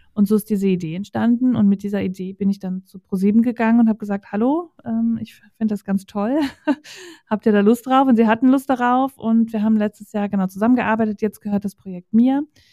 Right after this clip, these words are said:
Und, ähm, ja, genau, dreimal die Woche, Montag, Mittwochs, Freitags, schaue ich mir die aktuellen News an und versuche,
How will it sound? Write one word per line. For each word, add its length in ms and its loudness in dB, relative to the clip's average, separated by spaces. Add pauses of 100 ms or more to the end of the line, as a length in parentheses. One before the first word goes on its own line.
(360)
Und, 460 2
ähm, 480 2
ja, 240 -2
genau, 340 0
dreimal 280 2
die 120 2
Woche, 380 0
Montag, 320 2
Mittwochs, 320 -2
Freitags, 640 -4
schaue 160 -6
ich 100 -12
mir 80 -2
die 100 -2
aktuellen 380 -2
News 220 2
an 160 -2
und 100 -2
versuche, 500 0